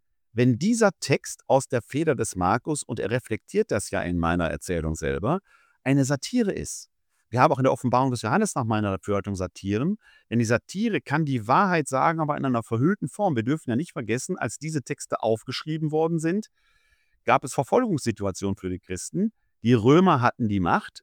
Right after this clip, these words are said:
Und wie sagt man Römern die Wahrheit,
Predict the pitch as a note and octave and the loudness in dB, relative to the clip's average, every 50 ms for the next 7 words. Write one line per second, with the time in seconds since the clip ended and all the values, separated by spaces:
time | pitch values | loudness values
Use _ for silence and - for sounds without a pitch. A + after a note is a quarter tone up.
0 | _ _ - A#2+ A2+ G2+ F#2+ C3 G3 B3+ A#3+ G#3 C#3+ B2 C#3+ F3 - - - D3+ | _ _ 0 0 0 0 0 -2 0 0 0 0 2 2 0 0 0 -2 -2 0
1 | C3 A#2 G2 G2 A#2 D3+ F#3 F#3 F3 D#3+ B2+ A#2 A2+ G2+ F2+ G#2+ A2+ C#3+ E3 D#3 | 0 2 2 2 2 4 4 2 0 0 -2 -2 -4 0 2 2 4 4 2 2
2 | E3 F3+ F#3 F#3 | 2 0 0 0